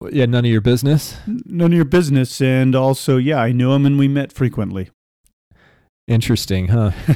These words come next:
Speaker 2: <laughs>
Speaker 1: Uh, you had a guy that, uh, named, uh, let's see, Leon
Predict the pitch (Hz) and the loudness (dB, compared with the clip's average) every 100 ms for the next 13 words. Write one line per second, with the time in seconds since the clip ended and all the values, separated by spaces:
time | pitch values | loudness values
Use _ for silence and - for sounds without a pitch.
0 | - 180 - - - _ _ _ _ - | 0 -4 -4 -6 -8 _ _ _ _ 0
1 | 139 135 131 131 135 147 151 160 139 143 | 4 6 6 6 4 6 6 6 4 4
2 | 147 139 135 - - - 143 120 127 - | 6 4 2 -4 -18 -12 -2 2 2 0
3 | - - 73 - 58 71 147 131 131 123 | -10 -10 -10 -12 -16 -10 -2 2 2 2
4 | 120 117 - 120 117 113 110 110 113 - | 2 0 -2 0 2 2 0 0 -4 -10
5 | - - - _ _ _ _ _ _ _ | -20 -20 -20 _ _ _ _ _ _ _
6 | _ - - _ _ - 127 98 - - | _ -20 -20 _ _ -12 -8 -8 -8 -8
7 | 110 104 107 - _ _ _ _ _ _ | -6 -6 -8 -16 _ _ _ _ _ _
8 | _ _ _ _ _ _ _ _ _ _ | _ _ _ _ _ _ _ _ _ _
9 | _ _ - 127 143 151 139 123 110 | _ _ -2 2 4 4 4 2 -2